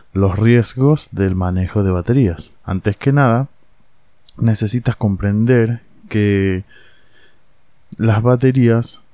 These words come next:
de los vaporizadores son diferentes del resto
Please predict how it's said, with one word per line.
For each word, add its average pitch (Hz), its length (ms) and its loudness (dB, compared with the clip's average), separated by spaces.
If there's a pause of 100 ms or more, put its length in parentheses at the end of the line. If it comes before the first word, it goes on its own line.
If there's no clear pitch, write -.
(340)
de 98 140 -2
los 92 260 -2
vaporizadores 104 1000 0
son 131 200 0
diferentes 135 480 0
del 95 180 0
resto 92 440 -4